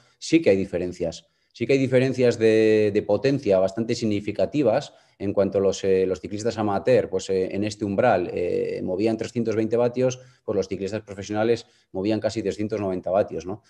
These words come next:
Entonces, eh, ya estamos viendo de que, de que es más importante estos valores submáximos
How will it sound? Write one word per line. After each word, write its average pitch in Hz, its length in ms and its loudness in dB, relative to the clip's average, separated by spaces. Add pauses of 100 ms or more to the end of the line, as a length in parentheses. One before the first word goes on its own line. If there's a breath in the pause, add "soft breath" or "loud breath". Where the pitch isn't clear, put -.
(180 soft breath)
Entonces, 101 680 -4
eh, 95 1040 0
ya 110 140 2
estamos 120 360 0
viendo 123 460 0 (180 soft breath)
de 101 300 -2
que, 92 1000 0
de 92 220 -6
que 98 80 -2
es 104 100 0
más 131 220 -2
importante 120 680 0
estos 98 200 -4
valores 117 420 4 (220 soft breath)
submáximos 120 840 -2